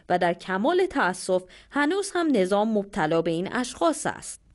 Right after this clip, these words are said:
در همین راستا، محمد تقی مصباح یزدی گفت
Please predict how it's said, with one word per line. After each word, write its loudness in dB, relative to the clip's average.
در 0
همین -4
راستا، 2
محمد 2
تقی -2
مصباح 2
یزدی 0
گفت 2